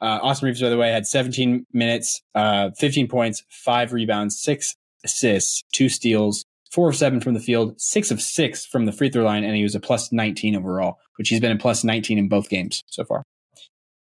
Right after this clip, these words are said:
But yeah, so that kind of wraps up the whole fiba thing. Uh, I don't think we have too much else to talk about there. We, we ran over Austin Reaves and Paolo Banchero. I felt like those were the two guys that I really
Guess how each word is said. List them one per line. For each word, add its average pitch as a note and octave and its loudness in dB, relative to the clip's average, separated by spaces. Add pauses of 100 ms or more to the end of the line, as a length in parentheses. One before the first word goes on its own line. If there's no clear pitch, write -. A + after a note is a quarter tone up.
(140)
But C#3 2
yeah, B2 0
so - -8
that D3+ 0
kind D#3 0
of C#3 -2 (160)
wraps C3 0
up C#3+ 2
the - 2
whole B2+ 0
fiba C3+ 2
thing. D#3 2 (460)
Uh, A2 0
I A2 4
don't A#2 2
think A2 0
we A2 4
have A2 2
too - 0
much A#2 2
else A2+ 0
to - -12
talk A#2 2
about A#2+ 2
there. B2 2
We, G#2 0 (540)
we G#2+ 2 (340)
ran A#2+ 0
over A2+ 0 (680)
Austin A#2+ -2
Reaves C3 0
and A2+ -2
Paolo B2 2
Banchero. A#2+ 2
I A2 2
felt A2+ 0
like A2 -2
those A2+ 0
were A#2 0
the G#2+ 0
two A2+ 0
guys A2+ 0
that G#2+ 2
I - 2
really A2 0